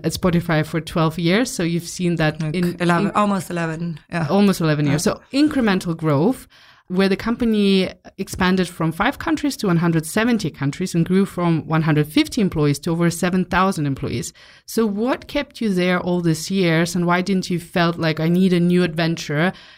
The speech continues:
Speaker 1: and you stayed there for literally a decade?
Speaker 2: Yeah, so first of all, after,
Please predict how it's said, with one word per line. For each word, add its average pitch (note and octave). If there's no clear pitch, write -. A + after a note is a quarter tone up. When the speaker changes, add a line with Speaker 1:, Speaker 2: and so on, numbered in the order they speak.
Speaker 1:
and F3+
you F3+
stayed B3
there D#3+
for D#3+
literally E3+
a E3
decade? F3
Speaker 2:
Yeah, F3
so F#3+
first G#3+
of A#3+
all, G3
after, F3